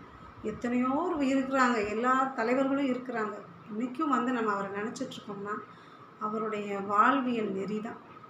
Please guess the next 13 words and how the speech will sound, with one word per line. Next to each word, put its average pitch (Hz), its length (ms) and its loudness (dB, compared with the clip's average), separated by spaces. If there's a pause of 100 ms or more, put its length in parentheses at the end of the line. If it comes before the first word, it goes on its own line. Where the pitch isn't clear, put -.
(760)
ஒரு 214 160 -4 (140)
பண்பான 247 600 4
மனிதர், 220 440 0 (1700)
எளிமையான 247 600 4 (140)
மனி-, 196 420 -2
மனிதர், 208 380 0 (1160)
ஏழைகளை 277 460 6
புரிந்து 262 400 2
கொண்டவர், 202 440 -2 (580)
எல்லாருக்கும் 269 680 4
எல்லாம் 247 420 4
கிடைக்கும்னு 220 420 0
நினைச்ச 208 240 -6